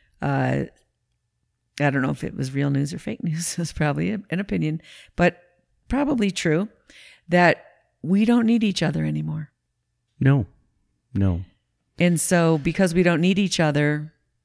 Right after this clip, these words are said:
Speaker 1: we can just walk away.
Speaker 2: And not work on building that relationship,
Speaker 1: Mm-hmm.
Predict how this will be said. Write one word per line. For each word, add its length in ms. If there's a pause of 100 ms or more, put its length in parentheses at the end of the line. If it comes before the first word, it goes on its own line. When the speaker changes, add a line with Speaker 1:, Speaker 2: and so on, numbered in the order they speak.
(300)
Speaker 1:
we 140
can 200
just 340
walk 260
away. 180 (920)
Speaker 2:
And 160
not 360 (220)
work 600 (100)
on 500
building 600
that 320
relationship, 680
Speaker 1:
Mm-hmm. 420